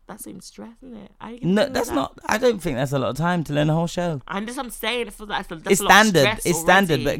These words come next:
Speaker 2: But when you compare it to Beyonce's eight months for one show, I'm just like,
Speaker 1: Mm.
Speaker 2: Jesus.
Speaker 1: And this is Destiny's Child. They're gonna want it to be good.
Speaker 2: But yeah, I think Beyonce is gonna want it to be the best it can be. But I also don't feel like she's gonna want the singer to be,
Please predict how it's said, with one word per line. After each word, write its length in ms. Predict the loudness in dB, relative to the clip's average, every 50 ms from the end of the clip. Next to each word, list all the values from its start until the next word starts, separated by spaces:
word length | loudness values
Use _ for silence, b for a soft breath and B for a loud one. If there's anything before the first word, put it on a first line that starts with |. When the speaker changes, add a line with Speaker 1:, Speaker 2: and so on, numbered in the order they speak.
| -2
Speaker 2:
But 60 | -2
when 100 | 0 0
you 60 | 0 0
compare 240 | 0 0 2 2 0
it 60 | 0
to 60 | -2 -2
Beyonce's 540 | -2 -2 -2 -2 -2 -2 -2 -2 -4 -8 -6 -4
eight 160 | -4 -2 -2
months 280 | 0 0 0 -2 -2 -4
for 140 | -6 -4 -2
one 140 | 0 0 0
show, 220 | -2 -2 -4 -2
I'm 160 | -2 -2 -2
just 180 | -4 -6 -8 -8
like, 120 | -8 -8
Speaker 1:
Mm. 80 | -8 -6
Speaker 2:
Jesus. 680 | -4 -4 -4 -2 0 2 2 2 0 -2 -6 -14 -20 -20 -20 -18
Speaker 1:
And 80 | -16 -14
this 100 | -14 -14
is 120 | -14 -14
Destiny's 400 | -12 -12 -12 -12 -12 -16 -18 -16
Child. 260 | -10 -6 -6 -6 -6 -8
They're 100 | -10 -10
gonna 200 | -10 -12 -12 -12
want 180 | -14 -14 -14
it 60 | -16
to 140 | -18 -18 -18 -18
be 160 | -20 -20 -16
good. 320 | -16 -14 -14 -14 -16 -18 -20 -20 b b b b b b _
Speaker 2:
But 120 | 2 4
yeah, 200 | 6 8 8 8
I 80 | 6 6
think 260 | 4 2 0 2 2
Beyonce 260 | 2 0 0 0 -2 -2
is 140 | -2 -2 -2
gonna 160 | -2 -2 0
want 160 | 0 -2 -2
it 100 | -4 -2
to 60 | -2
be 80 | -2 -2
the 100 | -2 -6 -10 -12 _
best 240 | -4 -4 -4 -4 -8
it 80 | -8
can 140 | -6 -4 -4
be. 180 | -2 -4 -4 -4
But 180 | -6 -10 -8
I 100 | -8 -8
also 260 | -6 -6 -6 -6 -4 -4
don't 260 | -4 -4 -6 -6 -8
feel 140 | -6 -6 -4
like 200 | -4 -6 -8 -10
she's 220 | -12 -14 -14 -10
gonna 180 | -8 -6 -4 -4
want 140 | -6 -6
the 60 | -8 -10
singer 220 | -10 -8 -8 -8
to 120 | -8 -10 -8
be, 480 | -6 -4 -4 -2 -4 -4 -4 -6 -8